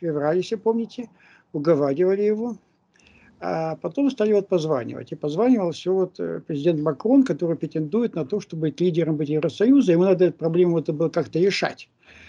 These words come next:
Это единственная страна Евросоюза, которая имеет, м, ядерное оружие и право вето, э, в Совете Безопасности оон.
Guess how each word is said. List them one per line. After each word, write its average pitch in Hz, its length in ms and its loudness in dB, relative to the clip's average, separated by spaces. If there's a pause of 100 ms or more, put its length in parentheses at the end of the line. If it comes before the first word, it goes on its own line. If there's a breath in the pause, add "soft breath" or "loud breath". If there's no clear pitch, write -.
(280 loud breath)
Это - 200 -2
единственная 170 420 0
страна 170 340 0
Евросоюза, 160 600 0
которая 156 400 0
имеет, 151 360 0 (540)
м, 156 200 -4
ядерное 160 520 2
оружие 175 500 2
и 156 380 0 (180)
право 156 280 0
вето, 185 400 2 (560 soft breath)
э, 147 560 -4
в - 20 -
Совете 156 300 -4
Безопасности 151 680 -4
оон. 131 340 -10